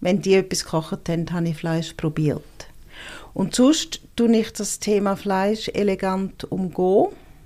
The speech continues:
und schreibe einfach über andere Sachen. Und, äh, seit ein paar Jahren tue ich sehr bewusst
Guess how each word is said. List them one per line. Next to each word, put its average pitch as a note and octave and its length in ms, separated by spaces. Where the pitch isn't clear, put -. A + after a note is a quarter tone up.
und A3 180
schreibe A3+ 260
einfach G3 220
über G3+ 220
andere G3+ 380
Sachen. A#3 480
Und, G#3+ 360
äh, G#3 440
seit A3+ 360
ein - 180
paar G#3 220
Jahren G3+ 500
tue G3+ 180
ich G3 380
sehr F#3+ 240
bewusst G3 880